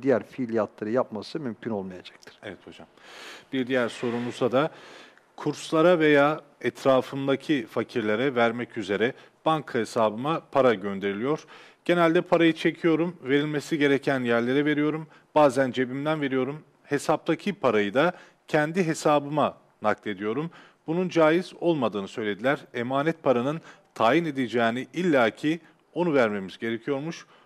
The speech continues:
Speaker 2: Bu zorluk olmaz mı? Ne yapmamızı tavsiye edersiniz diye sormuşlar hocam.
Speaker 1: Normal durumda para belirtilmekle belirlenmiş olmaz. Yani siz de bir alışveriş yapsak,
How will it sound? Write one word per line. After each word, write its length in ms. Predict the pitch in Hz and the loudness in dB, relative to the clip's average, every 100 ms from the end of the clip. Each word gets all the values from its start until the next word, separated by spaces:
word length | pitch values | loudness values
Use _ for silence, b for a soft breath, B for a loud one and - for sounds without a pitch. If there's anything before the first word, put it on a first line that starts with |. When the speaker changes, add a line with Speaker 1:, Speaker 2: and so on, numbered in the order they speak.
| _ - | _ -14
Speaker 2:
Bu 60 | |
zorluk 400 | 156 160 165 165 | -4 0 0 0
olmaz 400 | 156 156 170 156 | -2 0 0 -2
mı? 260 | 151 175 202 - - | -2 -4 -6 -12 -2
Ne 100 | 165 | 0
yapmamızı 520 | 127 117 107 101 143 | 0 -2 -8 -8 -6
tavsiye 460 | - 117 98 139 | -4 -4 -4 -6
edersiniz 500 | 110 104 92 95 82 | -2 -2 -4 -12 -14
diye 120 | 90 90 | -14 -12
sormuşlar 440 | 95 80 - - | -14 -16 -18 -20
hocam. 180 | 69 - _ _ b b b b b b b b b b b _ - | -20 -20 _ _ b b b b b b b b b b b _ -16
Speaker 1:
Normal 460 | 117 113 123 156 160 135 | -4 -2 0 -2 -2 -4
durumda 500 | 123 110 110 147 151 - | -4 -4 -2 -2 -2 -6
para 360 | 113 117 143 - 110 92 | 0 2 2 0 -6 -2
belirtilmekle 880 | 117 127 123 - 139 147 - 135 117 | 2 2 0 -4 -6 -6 -2 0 2
belirlenmiş 720 | 117 120 113 113 113 107 113 | 0 0 0 -2 -4 -6 -4
olmaz. 580 | 107 107 87 - - - | -4 -4 -8 -14 -18 -6
Yani 260 | 110 104 98 | -4 -4 -8
siz 260 | - 113 | -10 -6
de 120 | 117 | -2
bir 60 | 123 | 0
alışveriş 640 | 120 113 110 - 123 - | 0 -2 -4 -4 -4 -2
yapsak, 520 | 104 - - 113 - | -6 -6 -6 -6 -6